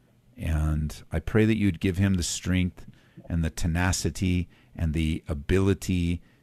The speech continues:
to set a new habit of just getting up and pressing on with a difficult day. Get up and take, take every thought, like your word says,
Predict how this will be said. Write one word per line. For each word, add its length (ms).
to 140
set 260
a 80
new 160
habit 380
of 100
just 260
getting 300
up 280
and 200
pressing 440
on 240
with 160
a 60
difficult 520
day. 300
Get 200
up 220
and 120
take, 260
take 340
every 420
thought, 600
like 180
your 80
word 240
says, 400